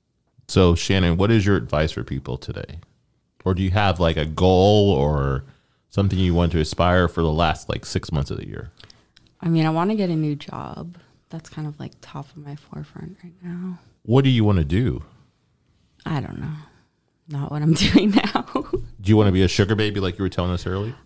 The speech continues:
Speaker 2: I mean, that'd be nice. If I just had to, like, message some dude who'd pay me seven hundred bucks a week,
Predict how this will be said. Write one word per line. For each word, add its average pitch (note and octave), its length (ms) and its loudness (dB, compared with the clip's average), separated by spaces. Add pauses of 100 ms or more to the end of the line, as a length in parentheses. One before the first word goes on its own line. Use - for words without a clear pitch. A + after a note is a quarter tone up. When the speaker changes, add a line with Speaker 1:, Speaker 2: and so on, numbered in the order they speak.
(100)
Speaker 2:
I E3 160 -2
mean, D#3+ 600 -4 (540)
that'd D#3+ 200 -4
be F#3+ 100 -2
nice. E3+ 580 -6 (460)
If F#3+ 100 4
I G#3+ 120 6
just - 120 0
had D4+ 100 6
to, C4 100 4
like, F3+ 180 4
message G#3 480 2
some G3 220 0
dude G3 300 -2
who'd G#3+ 120 -6
pay G3+ 140 -2
me G3 100 2
seven F#3 280 -4
hundred F#3+ 180 -4
bucks F#3+ 280 -8
a F3 60 -6
week, G3 320 -6